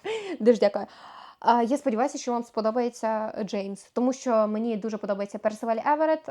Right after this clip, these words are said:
що дерева, що Джеймс, мені сподобалися на всі сто відсотків, і я дуже, дуже сильно сподіваюся, що Фабула видасть і інші його книги. Фабула. Ну, я чекаю, коли ви видадите їхні книги, їхні, кажу, його книги.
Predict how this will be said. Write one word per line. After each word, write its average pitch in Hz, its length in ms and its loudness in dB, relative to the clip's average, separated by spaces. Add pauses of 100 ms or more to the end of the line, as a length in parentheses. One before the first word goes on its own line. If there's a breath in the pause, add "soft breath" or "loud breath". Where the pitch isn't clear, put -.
що - 240 -6
дерева, 220 300 2
що 220 180 -6
Джеймс, 254 320 -4
мені 220 180 -4
сподобалися 214 580 -2
на 208 60 -6
всі 208 140 -12
сто 214 160 -12
відсотків, 294 440 -6
і 208 80 -4
я 208 120 2
дуже, 220 520 -2 (240)
дуже 254 680 4
сильно 240 600 -2 (300 loud breath)
сподіваюся, 233 500 4
що 233 160 -6
Фабула 233 340 6
видасть 226 440 2
і 233 220 -4
інші 262 340 -2
його 214 220 -2
книги. 208 340 -6
Фабула. 208 440 -2 (1800)
Ну, 254 100 2
я 226 160 4
чекаю, 240 580 -4
коли 220 200 -4
ви 208 100 -2
видадите 196 440 -6
їхні 202 300 -10
книги, 202 380 -10
їхні, 202 360 -10
кажу, 202 240 -10
його 196 300 -4
книги. 202 360 -10